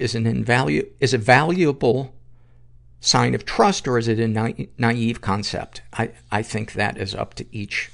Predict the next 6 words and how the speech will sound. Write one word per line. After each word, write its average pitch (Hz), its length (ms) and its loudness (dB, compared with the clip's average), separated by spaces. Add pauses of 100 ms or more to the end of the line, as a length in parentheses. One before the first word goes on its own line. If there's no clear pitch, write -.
(140)
person. - 380 -8 (1300)
And 92 140 -10
that's, - 400 -8 (1600)
yeah. - 220 -10 (1700)
Danger 131 560 0
asks, - 520 -2